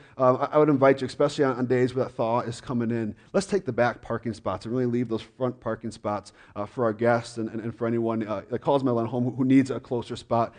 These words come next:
because of a, a physical ailment or, or, uh, they have seven different kids hanging off of 'em, which isn't a physical ailment. I'm not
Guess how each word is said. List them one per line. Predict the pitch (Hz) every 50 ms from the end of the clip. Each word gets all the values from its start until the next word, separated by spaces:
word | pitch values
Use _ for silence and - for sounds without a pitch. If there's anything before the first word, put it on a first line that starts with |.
| - _ -
because | 123 - 123 107
of | 113 110 92 80
a, | 110
a | - 113
physical | - 135 131 - 127 123 117 107
ailment | 113 113 113 110 110 113 107 110
or, | 107 104
or, | 92 107 107 101 95 - - - _ -
uh, | 104 101 101
they | 104 101
have | 110 104 101
seven | - - 110 101 107 107 107 - - _ _ -
different | - - 104 92 -
kids | - 110 104 -
hanging | - 104 104 104 101
off | 101 98 92 -
of | 98 101
'em, | 101 101 98 - _ _ _
which | - -
isn't | 190 175 196 190
a |
physical | - - - 190 151 139 117 -
ailment. | 101 107 98 107 110 107
I'm | 120
not | 120 120